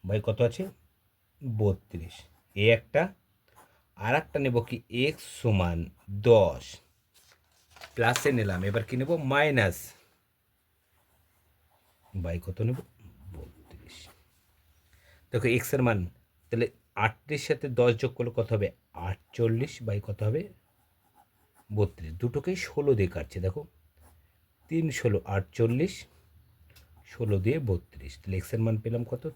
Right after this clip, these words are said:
তিন by দুই। এক্স সমান আটত্রিশের মধ্যে দশ বাদ দাও, কত আসছে? আঠাশ। কি আঠাশ? মাইনাস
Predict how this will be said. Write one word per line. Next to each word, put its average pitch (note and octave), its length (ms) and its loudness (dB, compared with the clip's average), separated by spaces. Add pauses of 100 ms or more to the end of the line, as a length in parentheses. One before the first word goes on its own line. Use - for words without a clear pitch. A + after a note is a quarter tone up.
তিন F#2 260 -4
by A#2+ 160 -2 (560)
দুই। C#2+ 180 -14 (2500)
এক্স D#3 300 4
সমান E2+ 340 2 (300)
আটত্রিশের D#3 560 2
মধ্যে D#3+ 180 4
দশ D#3 200 6
বাদ D#3 180 2
দাও, D#3 120 4
কত D#3 200 -2
আসছে? D3 360 0
আঠাশ। A2+ 640 2 (200)
কি C#3 160 4
আঠাশ? D#3 440 2
মাইনাস G#2 640 0